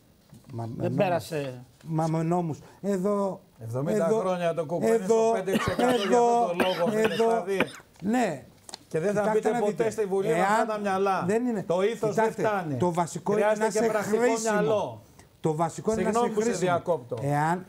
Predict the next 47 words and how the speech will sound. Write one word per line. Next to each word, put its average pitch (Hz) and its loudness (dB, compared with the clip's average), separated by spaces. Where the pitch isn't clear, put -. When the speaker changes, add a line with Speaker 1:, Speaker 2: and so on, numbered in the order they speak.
Speaker 1:
κοιτάξτε 180 -2
να 165 0
δεις. 123 0
Speaker 3:
Εβδομήντα 214 0
χρόνια 247 0
τα 196 -2
λέει 185 0
αυτά 170 -2
το 160 -2
Speaker 1:
Θανάση, 175 0
Speaker 3:
κουκουέ. 139 -4
Speaker 1:
κοιτάξτε - -2
Speaker 3:
Και - 4
Speaker 1:
να 262 2
Speaker 3:
είναι 277 0
Speaker 1:
σου 269 0
Speaker 3:
στο 262 4
Speaker 1:
πω. 170 -6
Speaker 3:
πέντε. 277 2
Speaker 1:
Άκου 277 -4
να 247 0
σου 226 -6
πω, 190 0
άκου 226 2
Speaker 3:
Ε, 254 0
Speaker 1:
να 233 0
σου 185 -6
Speaker 3:
καλά, 175 -2
Speaker 1:
πω. 156 -4
Speaker 3:
εντάξει. 123 -14
Speaker 1:
Εάν 156 0
το 220 0
μέλημά 208 0
μας 196 -4
ήταν 170 -2
να 151 0
Speaker 3:
Δεν 165 0
Speaker 1:
είμαστε 214 0
στη 262 -8
Speaker 3:
φτάνει 220 0
το 147 0
Speaker 1:
Βουλή 160 0
Speaker 3:
ήθος. 110 -6
Speaker 1:
ή 202 -2
να 214 0
έχουμε 226 0
Υπουργείο, 151 0